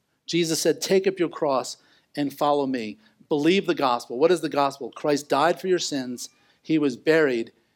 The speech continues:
and he rose again for your, for your justification. See, you can tr-, you can trust in Jesus today and to save you from the punishment of your sins and confess him as the Lord of your life.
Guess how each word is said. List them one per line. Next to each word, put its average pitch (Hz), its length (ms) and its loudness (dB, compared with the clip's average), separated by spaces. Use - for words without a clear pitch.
and 131 100 -8
he 127 80 -6
rose 135 320 0
again 107 380 -8
for 113 220 -8
your, 120 260 -4
for - 220 -8
your 131 180 -4
justification. - 840 -10
See, - 160 -8
you 170 160 2
can 202 160 2
tr-, 196 180 0
you 180 160 0
can 233 280 0
trust 170 280 2
in 139 80 -6
Jesus 143 260 0
today 123 520 -2
and 120 100 -12
to 123 80 -6
save 160 340 2
you 160 100 -4
from 156 140 -4
the 123 60 -2
punishment 156 400 -4
of 135 80 -8
your 139 120 -2
sins 120 380 -6
and 110 120 -10
confess 143 400 -2
him 139 200 -6
as 131 340 -2
the 120 60 -14
Lord 131 500 0
of 113 100 -8
your 104 140 -12
life. - 460 -20